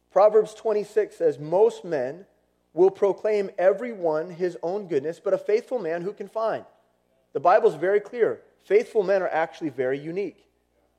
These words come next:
They're distinct. They stand out. Now, by faithfulness, I think a lot of us struggle with this definition. And I think a,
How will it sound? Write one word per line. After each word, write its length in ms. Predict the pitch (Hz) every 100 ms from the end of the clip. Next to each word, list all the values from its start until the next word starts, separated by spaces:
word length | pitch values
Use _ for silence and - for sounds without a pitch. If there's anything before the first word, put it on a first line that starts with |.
| _ _ _ _ _ 120
They're 200 | 156 160
distinct. 640 | 165 - 226 208 - _ _ _ _ _ _ _ _ 131
They 160 | 170
stand 520 | 180 - 208 202 208 -
out. 380 | 208 170 - - _ _ _ _ _ _ _ _ _ _
Now, 140 | 185
by 180 | 190 240
faithfulness, 580 | 240 269 285 - 196 196
I 120 | 190
think 180 | 202 240
a 40 |
lot 200 | 214 160
of 80 | 190
us 100 | 208
struggle 360 | - 185 175 185
with 120 | 175
this 140 | 165
definition. 560 | - 160 170 202 208 139
And 140 | 135
I 80 | 185
think 180 | 214 214
a, 100 | 151